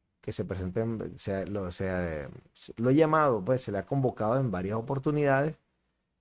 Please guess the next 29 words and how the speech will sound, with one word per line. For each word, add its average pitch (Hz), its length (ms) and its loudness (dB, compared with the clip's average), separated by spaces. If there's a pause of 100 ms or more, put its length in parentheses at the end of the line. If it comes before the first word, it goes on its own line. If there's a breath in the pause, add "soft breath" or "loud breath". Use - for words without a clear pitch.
(160)
y 202 100 6
resulta 196 640 2 (100)
que 127 220 4
se 127 160 -2
presenta 117 340 -2
con 147 140 -2
las 107 80 0
mismas 101 320 -4
características 135 1000 0
o 107 120 -2
muy 104 200 -2
parecidas 123 540 0
a - 20 -2
las 165 120 -2
que 98 120 -6
todos 90 320 -4
tienen, 120 400 -2 (800)
o 120 100 4
las 110 100 2
que 104 320 0
yo 135 80 2
he 139 40 -2
conocido 131 540 0
en 143 100 0
diferentes 95 800 -2 (920)
procesos 110 500 -2
de, 110 320 0
de, 95 220 -4
de, 87 380 -10